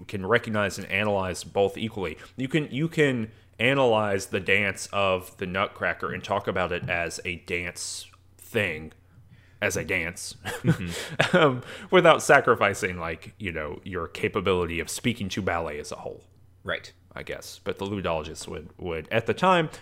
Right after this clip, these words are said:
Speaker 1: and the way they're being talked about and the way that they represent themselves, honestly, would have you, have you kind of believe something different.
Speaker 2: Right. So, uh, not all games have narratives. Some of them do have narrative aspirations. That's number two.
Speaker 1: Mm-hmm.
Speaker 2: But, but sometimes they're pretty weak.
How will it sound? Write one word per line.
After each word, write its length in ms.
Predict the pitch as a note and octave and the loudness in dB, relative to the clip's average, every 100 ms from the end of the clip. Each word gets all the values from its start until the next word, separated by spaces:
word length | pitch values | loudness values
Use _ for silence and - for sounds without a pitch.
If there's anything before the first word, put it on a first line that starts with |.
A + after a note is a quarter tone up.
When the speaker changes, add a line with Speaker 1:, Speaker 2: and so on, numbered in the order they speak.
| - | -2
Speaker 1:
and 100 | B2 | 4
the 40 | |
way 100 | A#2 | 6
they're 100 | A2+ | 6
being 140 | G#2 F#2+ | 4 2
talked 240 | F#2 - | 0 2
about 140 | F#2+ | 0
and 80 | D#2+ | 0
the 100 | F#2 | -2
way 80 | G#2 | -2
that 120 | G2 | -2
they 100 | G2 | -2
represent 420 | F#2 F2+ E2 F2+ | -4 -4 -8 -12
themselves, 420 | E2+ - C#3+ A#2 G#2 | -6 4 6 6 4
honestly, 400 | F2+ - F2+ F2+ | -2 -4 -2 -2
would 180 | E2+ | -4
have 200 | E2+ D#2 | -4 -6
you, 220 | D#2 D#2+ - - | -8 -12 -14 -10
have 160 | D#2 | -10
you 120 | D2 - - | -10 -14 -12
kind 180 | E2 | -12
of 60 | D2+ | -10
believe 220 | D2 - | -12 -12
something 280 | - - - | -14 -18 -14
different. 300 | - - - - - - - - - - | -14 -14 -16 -18 -20 -20 -20 -12 -8 -6
Speaker 2:
Right. 220 | - - - - - - B2 - | -8 -12 -18 -20 -16 -14 -12 -12
So, 360 | - - E2 D#2+ - - | -10 -6 -6 -6 -14 -6
uh, 360 | F#2+ F2+ E2+ E2+ - - A2+ | -2 0 0 -2 -8 -12 2
not 160 | A#2+ | 8
all 100 | D#3 | 8
games 280 | D3 C#3 C3+ | 6 0 0
have 200 | B2 B2+ | -2 0
narratives. 460 | F2+ F2 F#2 - - - | -2 -2 -4 -8 -18 -2
Some 220 | - D#3+ | 4 4
of 60 | F3+ | 4
them 120 | D#3+ | 0
do 140 | D#3 | -2
have 200 | D#3+ D#3+ | -2 -2
narrative 340 | D3+ D#3 D#3 C#3+ | -2 -2 -2 -2
aspirations. 920 | C#3+ - C3 C#3+ C3 E2+ D#2+ - - - | -4 -4 -4 -2 -4 -8 -10 -12 -16 -6
That's 240 | F#2 F#2 - | -2 -2 -2
number 200 | A2 B2+ | -4 -4
two. 320 | - G2 G2 - _ _ - _ _ _ _ _ - | -2 -4 -4 -12 _ _ -20 _ _ _ _ _ -8
Speaker 1:
Mm-hmm. 260 | A#2+ A#2 C#3 | -4 -2 -2
Speaker 2:
But, 160 | F#3+ - - - - | -2 -6 -20 -8 -4
but 140 | G#2+ | 2
sometimes 340 | C3 B2 B2 | 2 2 2
they're 100 | C3 | 2
pretty 220 | - C#3 C3 | 4 4 2
weak. 320 | E2+ F2 | -2 -6